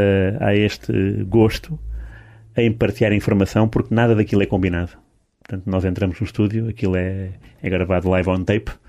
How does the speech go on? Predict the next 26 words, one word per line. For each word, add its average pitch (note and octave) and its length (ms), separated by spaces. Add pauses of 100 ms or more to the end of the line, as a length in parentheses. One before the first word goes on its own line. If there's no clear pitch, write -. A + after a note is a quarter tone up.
portanto F#2 260
é F2 40
gravado F2+ 400
na F#2 100
véspera F2+ 540
de G2+ 80
ir F#2 40
para G2 120
o F#2+ 80
ar, G2+ 160 (1000)
e, G2+ 380 (580)
e A#2 100
não A#2 120
tem D3+ 140
filtro, D#3 440
aquilo - 260
aparecem A2+ 420
as A#2+ 80
imagens E3+ 560
e F3+ 100
nós, E3 320
eh, D3+ 180
falamos, D3+ 600
eh, D#3 600
na D#3+ 160
hora, C3 380